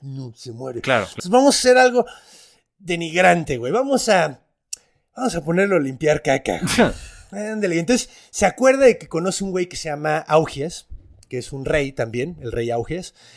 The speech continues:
Speaker 1: Y, eh, Augias tenía un establo que en treinta años nunca había limpiado, porque era muy <laughs> sucio,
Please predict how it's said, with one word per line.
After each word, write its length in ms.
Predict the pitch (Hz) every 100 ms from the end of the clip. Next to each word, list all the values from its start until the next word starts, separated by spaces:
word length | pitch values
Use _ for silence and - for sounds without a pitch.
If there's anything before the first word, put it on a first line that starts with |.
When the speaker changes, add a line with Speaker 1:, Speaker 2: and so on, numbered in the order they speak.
| _ _ -
Speaker 1:
Y, 400 | 202 208 214 -
eh, 400 | 165 156 147 156
Augias 580 | 175 196 - 202 202 -
tenía 300 | 175 160 170
un 120 | 175
establo 420 | 180 - 180 190 185
que 80 |
en 120 | 139 139
treinta 400 | 170 180 175 160
años 440 | 165 220 226 - _ _ _ _ _ _ _ _ -
nunca 280 | 175 190 175
había 140 | 151
limpiado, 400 | 135 123 120 87 _ _ _ _ _ _ -
porque 240 | 139 143
era 100 | 127
muy 200 | 127 120
<laughs> 0 |
sucio, 440 | - 180 113 101